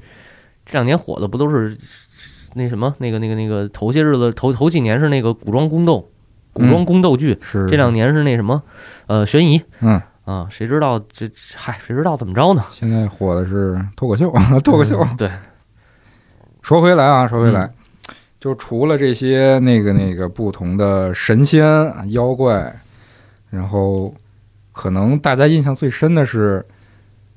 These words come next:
Speaker 2: 这些角色手里的法宝。
Speaker 1: 嗯，
Speaker 2: 哎，各色
Speaker 1: 是。
Speaker 2: 法宝。
Speaker 1: 那简直了，
Speaker 2: 嗯。
Speaker 1: 一人身上带俩那都算少的，您没个三，
Speaker 2: 嗯。
Speaker 1: 三五个法宝不敢出门见人。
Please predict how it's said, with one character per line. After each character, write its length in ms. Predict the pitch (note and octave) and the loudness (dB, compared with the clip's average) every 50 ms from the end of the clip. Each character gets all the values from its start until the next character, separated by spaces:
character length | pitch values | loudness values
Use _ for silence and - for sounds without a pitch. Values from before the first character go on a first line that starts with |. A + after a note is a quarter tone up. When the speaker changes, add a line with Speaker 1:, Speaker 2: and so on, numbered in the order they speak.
| _ _ _ _ _ _ _ _ _ | _ _ _ _ _ _ _ _ _
Speaker 2:
这 140 | - A#2 | -2 0
些 120 | G#2+ - B2 | 2 2 2
角 220 | - - G2+ G2+ | 2 2 0 2
色 160 | G#2 - B2 | 2 2 0
手 220 | G#2+ - - F#2+ F#2 | 0 0 0 0 2
里 120 | A2+ A#2+ | 2 2
的 80 | G2 F2 | 2 0
法 300 | - - - - - A#2 | -4 -6 -4 -4 -2 0
宝。 240 | B2+ C3 - - - | 0 -2 -2 -2 0
Speaker 1:
嗯， 280 | D3+ D#3 D3 C#3+ C3 A#2+ | 2 4 6 6 6 4
Speaker 2:
哎， 320 | A2 G2+ G#2+ B2+ C#3+ D#3+ D#3+ - - - - | 4 4 4 4 2 2 0 -4 -10 -6 0
各 200 | - G#3 D#3+ C#3 | 2 4 4 4
色 180 | B2 B2 F#3 | 6 4 4
Speaker 1:
是。 40 | C#3+ | 4
Speaker 2:
法 220 | - - G2+ G2+ C3 | 2 0 0 2 2
宝。 340 | C3+ F#2 - - D#2 - - _ _ _ _ _ _ _ _ _ - | 2 0 0 -2 -6 -8 -10 _ _ _ _ _ _ _ _ _ -4
Speaker 1:
那 200 | - F3+ D3+ D#3 | -2 -2 0 -2
简 300 | A2 - C3 A#2+ A#2+ A#2 | 0 0 2 4 4 4
直 80 | G#2 | 4
了， 360 | G#2+ A2 C#3+ F#3+ F#3+ C#3+ G#2+ G#2 | 4 4 4 4 4 4 4 2
Speaker 2:
嗯。 80 | A#2 | 4
Speaker 1:
一 60 | B2 | 4
人 180 | E3 F#3 G3 G3+ | 4 4 4 4
身 220 | F#3+ - G#3 G3 | 4 2 2 4
上 140 | F#3 E3 D#3 | 4 4 2
带 160 | D#3+ G3+ D#3 | 2 0 0
俩 120 | A#2 A#2 - - G#2+ | 0 0 0 2 2
那 80 | A#2+ B2+ | 2 4
都 120 | C#3+ F3+ | 4 4
算 140 | F3+ F#3+ C#3+ | 4 2 0
少 300 | A#2+ - - - - C2+ | 0 -2 -4 -6 -6 -4
的， 180 | F2+ F#2+ G2 G#2 | 0 0 2 2
您 160 | A2 - - | 4 4 4
没 180 | - - - | 6 6 4
个 160 | - F#3+ D3+ C#3+ | 4 4 4 2
三， 260 | C#3 - G3+ F#3+ G3 | 2 0 2 2 2
Speaker 2:
嗯。 100 | E3 E3+ | 0 0
Speaker 1:
三 180 | - - G#3+ | 0 2 2
五 160 | G3 D#3 A#2+ A#2+ | 2 2 2 2
个 160 | C3 E3+ D3+ | 2 2 2
法 180 | - - D#3 | 2 0 0
宝 200 | G3 F#3 G2 G#2+ | 2 2 2 0
不 120 | A#2 - G#3 | 0 0 0
敢 160 | D3+ A2+ G#2+ | 0 0 0
出 120 | - - | 0 0
门 160 | F#3 F#3 G3+ G#3 | 2 4 4 4
见 120 | G3+ C#3+ | 4 4
人。 400 | B2 A#2+ A#2+ D3+ G3 G3 F3+ E3 | 4 4 4 4 4 4 2 0